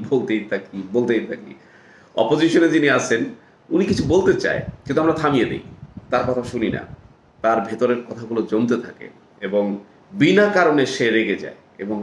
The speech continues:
মানে, ভিতরে ভিতরে রেগে যায় যে আমাকে বলতে দিচ্ছে না। বিশ্বাস করেন, এই কমন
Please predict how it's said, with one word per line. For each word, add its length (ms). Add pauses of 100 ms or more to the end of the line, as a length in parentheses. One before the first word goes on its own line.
(500)
মানে, 180 (720)
ভিতরে 320
ভিতরে 300
রেগে 240
যায় 180
যে 120
আমাকে 240
বলতে 200
দিচ্ছে 300
না। 40 (840)
বিশ্বাস 280 (100)
করেন, 220 (640)
এই 80 (140)
কমন 280